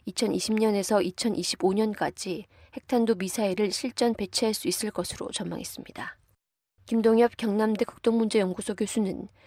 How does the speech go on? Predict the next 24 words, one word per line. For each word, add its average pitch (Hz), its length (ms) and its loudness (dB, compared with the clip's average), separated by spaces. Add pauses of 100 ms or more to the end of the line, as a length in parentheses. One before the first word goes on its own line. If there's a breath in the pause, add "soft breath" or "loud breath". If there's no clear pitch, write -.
(120)
현재 208 260 0
북한의 214 440 -2
핵 240 120 -6
기술이 208 600 -6
완벽한 202 560 0
핵 - 240 -2
억제력까지는 214 920 0
아니지만 170 600 -6 (360 loud breath)
핵을 226 260 0
운용하는 202 520 2
기술적 220 560 -2
진전을 208 440 0
통해 175 480 -4 (260 loud breath)
한반도와 214 640 2
동북아에서의 208 840 0
이른바 180 440 -2
게임의 233 420 2
규칙을 - 480 -6
바꿀 - 320 0
만한 214 260 0
수준에 165 520 -4
도달한 202 500 -2
것으로 - 340 -8
평가했습니다. - 880 -10